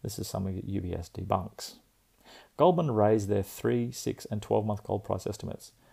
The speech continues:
to eighteen hundred, nineteen hundred, and two thousand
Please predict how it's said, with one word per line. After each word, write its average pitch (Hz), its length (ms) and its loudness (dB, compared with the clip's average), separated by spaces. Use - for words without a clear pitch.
to - 160 -10
eighteen 117 300 4
hundred, 107 420 -2
nineteen 110 560 0
hundred, 95 280 -6
and 104 220 -4
two 131 280 0
thousand 107 520 -4